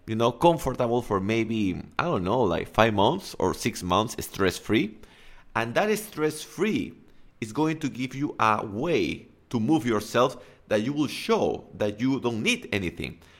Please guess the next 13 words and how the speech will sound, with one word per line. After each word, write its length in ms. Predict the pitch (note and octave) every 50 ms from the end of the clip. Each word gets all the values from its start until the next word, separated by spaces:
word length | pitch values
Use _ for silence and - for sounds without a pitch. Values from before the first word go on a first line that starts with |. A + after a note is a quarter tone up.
| - - _ -
And 220 | A2 A2 G#2+ G#2
when 160 | G2+ G2 F#2+ F2+
you 100 | C3 F#3+
don't 220 | G3 G3+ E3+ D3
need 220 | E3+ F#3+ E3+ - -
anything, 480 | - D#3+ F#3 E3+ C#3+ - - E3+ - A2+
now 140 | A2 G#2+ G#2+
people 460 | G#2+ - C#3 C#3 C#3 - D3 D3 - -
start 520 | - - - - F2+ F2+ F#2 G2 G2+ -
to 100 | - G2
give 360 | - - F2+ F2 E2 D#2 -
you 160 | F2+ F2 D#2+ D2+
stuff. 400 | - - - D#2+ - - -